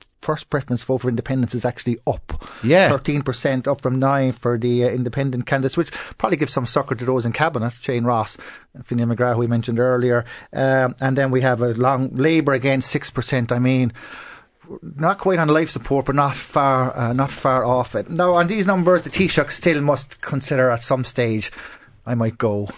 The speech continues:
Speaker 1: uh, to the country."
Speaker 2: I
Speaker 1: That's
Speaker 2: don't,
Speaker 1: the
Speaker 2: he
Speaker 1: thing
Speaker 2: won't
Speaker 1: from
Speaker 2: make the
Speaker 1: week
Speaker 2: same mistake that Enda did, will he?
Speaker 1: I
Speaker 2: He won't
Speaker 1: wouldn't
Speaker 2: be
Speaker 1: have
Speaker 2: talked
Speaker 1: thought
Speaker 2: out of it.
Speaker 1: so. I mean, and, uh, there's no, there's no expectation that these figures are going to change dramatically. At least I would think that's the thinking in,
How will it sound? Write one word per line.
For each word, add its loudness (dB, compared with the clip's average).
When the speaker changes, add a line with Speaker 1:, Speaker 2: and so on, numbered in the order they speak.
Speaker 1:
uh, -10
to -4
the -2
country." -2
Speaker 2:
I 6
Speaker 1:
That's 6
Speaker 2:
don't, 2
Speaker 1:
the 6
Speaker 2:
he -
Speaker 1:
thing 4
Speaker 2:
won't 8
Speaker 1:
from 2
Speaker 2:
make 6
the -2
Speaker 1:
week -2
Speaker 2:
same 2
mistake 0
that -2
Enda 2
did, 0
will 0
he? 2
Speaker 1:
I -2
Speaker 2:
He -10
won't 0
Speaker 1:
wouldn't 4
Speaker 2:
be 4
Speaker 1:
have 2
Speaker 2:
talked 4
Speaker 1:
thought 6
Speaker 2:
out 6
of -
it. -8
Speaker 1:
so. 2
I 2
mean, -2
and, -2
uh, 0
there's -2
no, 2
there's -2
no 2
expectation -2
that 0
these -2
figures -2
are -4
going 0
to -4
change -2
dramatically. -2
At -2
least -2
I 0
would -6
think -4
that's -4
the -20
thinking -4
in, 0